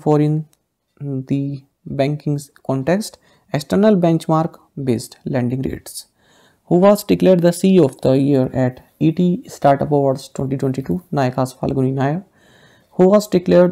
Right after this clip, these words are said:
Startup of the Year at E T Startup Awards twenty twenty-two? Answer is Razor Pay।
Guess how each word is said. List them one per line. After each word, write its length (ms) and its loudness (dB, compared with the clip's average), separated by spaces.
Startup 440 0
of 120 -2
the 140 -4
Year 240 2
at 220 -6
E 100 -2
T 280 -2
Startup 400 0
Awards 380 0
twenty 240 -4
twenty-two? 340 -2
Answer 300 -2
is 140 -14
Razor 220 -4
Pay। 200 -4